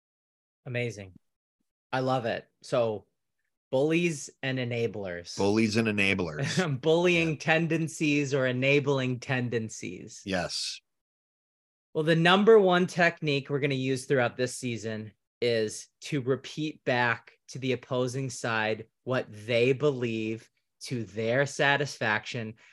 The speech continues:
Speaker 1: before making my point. <laughs> Oh,
Speaker 2: Isn't that cool?
Speaker 1: that's fantastic.
Speaker 2: Oh, I love it. I know.
Speaker 1: It sounds so easy, but it is not.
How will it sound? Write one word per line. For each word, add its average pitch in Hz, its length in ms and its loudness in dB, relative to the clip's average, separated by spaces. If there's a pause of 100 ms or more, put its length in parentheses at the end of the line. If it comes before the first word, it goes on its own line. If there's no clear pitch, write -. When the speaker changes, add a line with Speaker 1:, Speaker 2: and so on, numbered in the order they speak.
(140)
Speaker 1:
before 131 880 0
making 120 640 -4 (100)
my 101 520 -8 (140)
point. - 640 -16
<laughs> - 1080 -18
Oh, 233 680 10
Speaker 2:
Isn't 160 140 12
that 330 260 12
cool? 151 480 10 (220)
Speaker 1:
that's 226 260 6
fantastic. 185 920 6
Speaker 2:
Oh, 107 160 4
I - 20 2
love 98 320 4
it. 92 140 2
I 90 100 4
know. 92 420 0 (340)
Speaker 1:
It 190 140 4
sounds 202 340 4
so 190 400 6
easy, 185 500 2
but 151 200 -4
it 170 140 4
is 190 180 6
not. 185 580 4